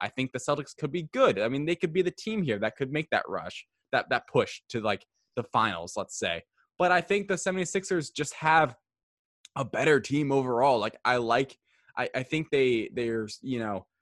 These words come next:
in the, in the playoffs, a lot of the times we see it slow down a bit. It become a bit more of, like, a, a big man's game, lower scoring games. That, that, that helps the seventy-sixers. There's not a lot of run and gun, let more, more time management, more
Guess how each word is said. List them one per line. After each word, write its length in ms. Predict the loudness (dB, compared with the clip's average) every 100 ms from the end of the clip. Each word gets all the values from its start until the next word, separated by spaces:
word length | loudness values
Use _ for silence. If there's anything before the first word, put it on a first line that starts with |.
| _ -20 -8
in 180 | -4 -2
the, 160 | -2 -2 -6 -12
in 140 | -6
the 100 | -6
playoffs, 580 | -6 -4 2 4 2 2
a 40 |
lot 180 | 2 4
of 60 | 2
the 60 |
times 420 | -4 -4 -4 -6
we 80 | -8
see 520 | -8 -4 -2 -2 -4 _
it 140 | -10 -8
slow 260 | 0 2
down 260 | 4 2 2
a 40 |
bit. 340 | 0 2 2 0 _ _ -10
It 100 | -8
become 200 | -4 -4
a 60 |
bit 180 | 0 -2
more 220 | 0 -2
of, 140 | 0 -2
like, 180 | -4 -2
a, 220 | -2 -2
a 100 | -4
big 220 | -4 -4
man's 360 | -2 -4 -4 -6
game, 540 | -6 -4 -2 -2 -4 -8 _
lower 320 | -4 0 2 0
scoring 420 | -2 -2 -2 -2
games. 360 | -2 -4 -4
That, 160 | -4 -4
that, 220 | -4 -4
that 140 | -4 -4
helps 300 | 0 0 -2
the 80 | -8
seventy-sixers. 720 | -4 -2 -4 -4 -4 -4 -6
There's 100 | -2
not 160 | 0
a 40 | 2
lot 140 | 2
of 80 | 2
run 240 | 0 0
and 120 | 0 0
gun, 300 | 0 0 -2
let 180 | -4 -6
more, 360 | -4 0 0 0
more 180 | -2 -4
time 320 | 0 0 0
management, 560 | -2 -2 -4 -6 -8
more 320 | -4 0 0